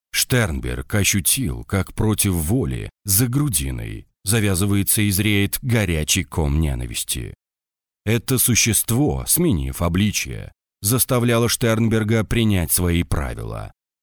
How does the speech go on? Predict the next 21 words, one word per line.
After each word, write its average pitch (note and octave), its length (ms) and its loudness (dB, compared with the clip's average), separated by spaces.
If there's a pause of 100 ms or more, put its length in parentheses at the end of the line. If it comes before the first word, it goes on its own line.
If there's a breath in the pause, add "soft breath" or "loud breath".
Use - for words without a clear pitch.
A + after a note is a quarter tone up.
Жертва G2+ 560 0
должна G2+ 680 2
сопротивляться. C2 1120 -2 (960)
Штернберг G2 720 0
отвёл F2 380 0
взгляд, D#2 480 -2
чтобы E2+ 420 0
не A2 220 4
видеть G2 640 -2
ненавистного D2+ 680 0
лица. B1+ 480 -4 (720)
«Я G#2+ 260 2
не A2+ 180 4
буду F#2+ 440 0
с - 80 0
тобой F#2 240 0
драться». B1+ 600 -6 (880)
«Тогда C3 360 0
сдохнешь, A2 680 0
как - 240 -4
собака». - 720 -4